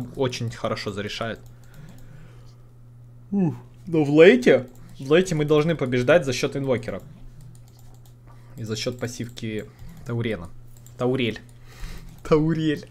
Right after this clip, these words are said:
<laughs> Тендерлым в простонародье, ребят. Что ж, тогда, знаете, что делаем? Сейчас мы фармим.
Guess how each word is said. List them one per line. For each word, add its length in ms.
<laughs> 1120
Тендерлым 480
в 40
простонародье, 680
ребят. 260
Что 240
ж, 60
тогда, 520
знаете, 340
что 140
делаем? 400
Сейчас 480
мы 340
фармим. 520